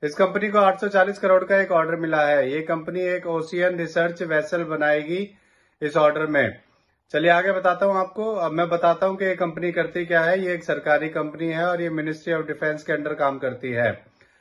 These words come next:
ये कंपनी इंडियन नेवी और इंडियन कोस्ट गार्ड के लिए शिप्स बनाने का काम करती है। इस कंपनी के तीन शिपयार्ड है इंडिया में और ये अभी तक सौ से ज्यादा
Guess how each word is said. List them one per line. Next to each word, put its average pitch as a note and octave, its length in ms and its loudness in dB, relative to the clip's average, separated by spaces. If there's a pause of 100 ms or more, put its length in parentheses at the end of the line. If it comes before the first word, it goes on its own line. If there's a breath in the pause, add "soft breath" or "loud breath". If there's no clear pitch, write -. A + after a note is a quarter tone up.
(260 soft breath)
ये C#3 100 2
कंपनी F3 400 2
इंडियन F#3 280 0
नेवी F#3+ 500 0
और E3 340 0
इंडियन E3+ 260 -2
कोस्ट E3+ 300 -2
गार्ड D#3+ 240 2
के F3 60 -6
लिए F3 160 -2
शिप्स E3+ 300 -6
बनाने D#3 340 0
का D#3+ 140 -2
काम D3+ 240 0
करती D3+ 340 -6
है। D3+ 200 4 (640 soft breath)
इस D3+ 160 2
कंपनी F3+ 440 2
के G3+ 220 4
तीन F#3+ 280 0
शिपयार्ड E3+ 520 2
है E3+ 240 4
इंडिया D#3+ 340 2
में F3+ 260 0
और D#3 260 2
ये E3 220 -4
अभी D#3 280 -4
तक F3+ 200 4
सौ D#3+ 200 -2
से E3+ 140 -4
ज्यादा E3 280 2